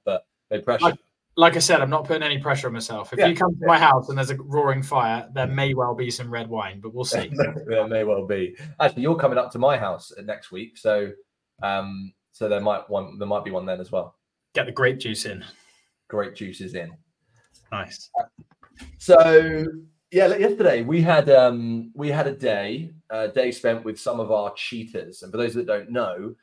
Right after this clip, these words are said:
Speaker 1: our, um, tier two program for our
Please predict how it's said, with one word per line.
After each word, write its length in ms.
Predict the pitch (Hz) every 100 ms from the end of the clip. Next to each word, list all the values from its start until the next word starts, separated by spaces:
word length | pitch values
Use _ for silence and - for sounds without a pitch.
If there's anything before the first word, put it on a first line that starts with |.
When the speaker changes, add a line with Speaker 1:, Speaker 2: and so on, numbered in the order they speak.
| _ _ _ -
Speaker 1:
our, 600 | 110 110 107 107 104 -
um, 380 | 101 98 101 101 _ _
tier 280 | 160 143 131
two 260 | - 170
program 640 | 160 113 85 90 85 113 -
for 220 | - 104
our 200 | 98